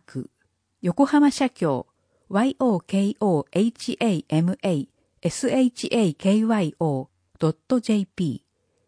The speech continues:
福横クイズ応募フォームのキューアールコードがあります。個人情報取り扱い。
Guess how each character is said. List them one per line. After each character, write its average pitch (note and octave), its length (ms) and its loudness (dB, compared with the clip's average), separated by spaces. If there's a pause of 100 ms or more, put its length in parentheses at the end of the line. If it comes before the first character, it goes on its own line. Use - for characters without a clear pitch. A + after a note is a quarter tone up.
(300)
福 - 240 2
横 D4+ 260 4
ク D4 160 2
イ A#3 100 6
ズ E3+ 200 -6
応 A#3+ 160 4
募 C4+ 140 6
フ C4+ 200 4
ォ A3+ 40 6
ー - 20 4
ム F3 140 0
の D3+ 220 -4 (180)
キ A#3+ 100 2
ュ C#4+ 140 6
ー C#4 100 2
ア - 20 2
ー C#4 60 2
ル C#4 100 2
コ C4 220 2
ー G3 40 2
ド E3+ 120 2
が D3+ 220 -2
あ - 20 -4
り C3 140 -4
ま B2+ 140 -6
す。 - 280 -20 (1600)
個 A3 120 4
人 C#4+ 260 4
情 C#4 240 2
報 F3+ 280 0
取 D#3 240 0
り D3 60 0
扱 C#3+ 420 -4
い。 C3+ 120 -8